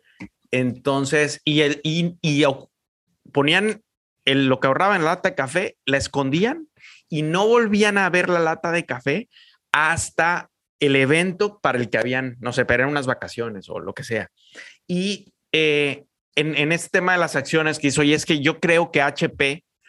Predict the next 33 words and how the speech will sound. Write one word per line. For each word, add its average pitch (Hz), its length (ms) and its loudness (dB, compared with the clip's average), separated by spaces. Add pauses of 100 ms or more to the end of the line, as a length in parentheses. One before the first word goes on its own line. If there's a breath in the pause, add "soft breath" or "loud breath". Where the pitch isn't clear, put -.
(140 soft breath)
estaba 143 500 0
bien 143 280 -2
barata 139 460 -2
hoy. 135 400 -2
En, 127 260 -4
en 135 160 0
octubre 220 480 2
del 190 140 4
dos 147 180 2
mil 160 260 0
veinte, 165 400 -4
en, 131 240 -4
en, 135 300 -2 (420 loud breath)
en 139 80 0
octubre 226 260 6
del 190 60 -2
dos 160 140 0
mil 190 80 4
veintiuno, 214 560 2 (140)
decidí 147 420 -4
que 175 80 -4
H 165 200 -6
P, 170 300 -6 (280)
me 139 120 -2
pareció 139 260 -2
que 185 80 0
H - 120 -4
P 170 100 -2
estaba 151 240 -2
ridículamente 147 680 0
barata 113 480 -2
y 107 120 -14
compré, 110 520 -8